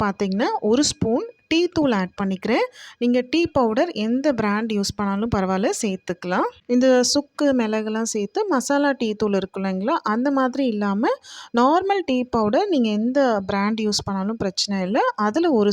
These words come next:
ஸ்பூன் ஆட் பண்ணிக்கோங்க. சேர்த்துட்டு நல்லா மிக்ஸ் பண்ணிட்டே இருக்கலாம். இந்த வெந்தயமோட கலர் வந்து சேஞ்ச் ஆகும். கருஞ்சீரகம் நமக்கு வந்து எந்த டிஃப்ரென்ஸும் தெரியாது. But அதுலேருந்து நல்ல ஒரு வாசனை வரும்.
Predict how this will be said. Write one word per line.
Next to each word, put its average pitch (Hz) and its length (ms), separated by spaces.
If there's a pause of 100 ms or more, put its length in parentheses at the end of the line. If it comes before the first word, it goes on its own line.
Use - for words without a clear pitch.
ஸ்பூன் 247 340
ஆட் 190 220
பண்ணிக்கோங்க. 180 480 (720)
சேர்த்துட்டு 339 440 (120)
நல்லா 233 340
மிக்ஸ் 208 200 (100)
பண்ணிட்டே 196 420
இருக்கலாம். 196 360 (120)
இந்த 247 140 (100)
வெந்தயமோட 320 540 (180)
கலர் 247 340
வந்து 202 180 (120)
சேஞ்ச் 190 360
ஆகும். 226 320 (400)
கருஞ்சீரகம் 285 720 (200)
நமக்கு 214 300
வந்து 214 220
எந்த 202 180
டிஃப்ரென்ஸும் 220 520
தெரியாது. 196 460 (180)
But 262 160
அதுலேருந்து 220 420
நல்ல 202 220
ஒரு 226 160
வாசனை 214 460
வரும். 247 220